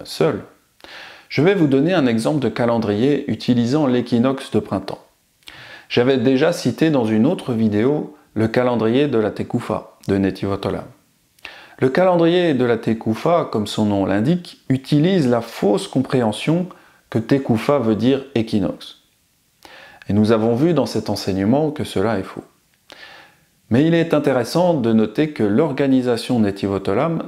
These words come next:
dépend d'un rabbin américain. En effet, Netivot Olam dépend spirituellement de James Stream, qui n'hésite pas à se qualifier de rabbi, comme nous le voyons, euh, sur sa chaîne YouTube.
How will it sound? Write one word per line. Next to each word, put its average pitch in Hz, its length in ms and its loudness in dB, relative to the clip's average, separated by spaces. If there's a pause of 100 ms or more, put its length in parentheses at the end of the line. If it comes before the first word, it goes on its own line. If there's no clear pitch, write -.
dépend 123 380 0
d'un 113 200 0
rabbin 135 600 -2
américain. 104 560 -2 (840)
En 104 160 0
effet, 101 300 2
Netivot 107 440 0
Olam 127 300 2
dépend 117 440 0
spirituellement 104 1000 -2 (260)
de 113 220 0
James 131 240 2
Stream, 110 480 -2 (760)
qui 139 140 0
n'hésite 160 340 2
pas 302 180 2
à 156 40 0
se - 140 -4
qualifier 110 480 0
de 123 80 0
rabbi, 113 520 0 (420)
comme 98 200 -2
nous 95 120 0
le 92 80 2
voyons, 101 480 0 (460)
euh, 92 280 -6
sur - 240 -8
sa 98 160 -4
chaîne 127 260 0
YouTube. 107 360 -4